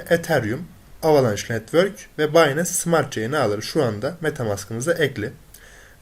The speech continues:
Bir sonraki blockchain ağımız Polygon arkadaşlar.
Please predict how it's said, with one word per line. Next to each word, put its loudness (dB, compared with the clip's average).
Bir 0
sonraki 0
blockchain 2
ağımız -2
Polygon 4
arkadaşlar. -6